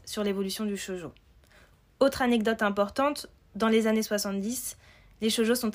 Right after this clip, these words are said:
exclusivement écrits par des hommes. C'est un moyen pour eux un peu de se former, de commencer, euh, leur début et de faire leurs preuves en tant que jeunes mangaka,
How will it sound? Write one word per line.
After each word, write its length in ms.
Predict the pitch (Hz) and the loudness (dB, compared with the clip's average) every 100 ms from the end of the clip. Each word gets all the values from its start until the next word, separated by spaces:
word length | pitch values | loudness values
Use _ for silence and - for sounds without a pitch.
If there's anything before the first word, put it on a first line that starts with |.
| - | -2
exclusivement 580 | 240 - 269 240 240 254 | -2 -2 -4 -2 -2 0
écrits 240 | 240 226 | -2 -2
par 160 | 214 196 | -2 -2
des 160 | 185 | 0
hommes. 220 | 185 262 311 - - - - _ _ _ | 0 0 -4 -14 -20 -20 -20 _ _ _
C'est 220 | - 208 | -6 2
un 60 | 214 | 4
moyen 220 | 220 226 | 4 4
pour 220 | 220 220 | 2 0
eux 40 | 240 | 2
un 100 | 220 | 2
peu 100 | 214 | 0
de 60 | |
se 100 | - | -2
former, 580 | 202 202 196 233 262 262 | -2 0 2 4 6 4
de 120 | 233 | 2
commencer, 560 | 220 220 196 202 - 233 | 0 -2 -2 -2 0 2
euh, 340 | 208 185 180 175 - - | 2 2 -2 -8 -12 -4
leur 200 | 226 226 | 0 0
début 440 | 220 202 220 240 240 | 0 -2 -2 -2 -2
et 80 | 226 | -2
de 100 | 226 | -2
faire 160 | 220 214 | 0 -2
leurs 160 | 208 | -2
preuves 180 | - 240 | -2 -2
en 80 | 208 | -2
tant 140 | 208 | -4
que 100 | 196 | -4
jeunes 180 | 202 202 | -4 -2
mangaka, 540 | 202 196 185 185 240 | -2 -2 -2 0 0